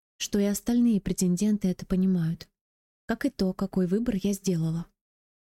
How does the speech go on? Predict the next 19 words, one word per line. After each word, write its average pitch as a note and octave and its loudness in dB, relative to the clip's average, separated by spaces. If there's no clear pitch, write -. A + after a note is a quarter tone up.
«Прошу C4 0
простить, C#4 0
дорогие A3+ 0
гости, G3+ -2
но G#3 2
нам A3 2
придется G#3+ 0
вас A3 -2
покинуть». F#3+ -2
Я F3+ 2
улыбаюсь F#3 0
и F#3+ -2
тщательно C4+ 0
подбираю G3 0
слова, G3 0
стараясь F#3 -2
никого G3 -2
не G3+ 2
обидеть. G3 -4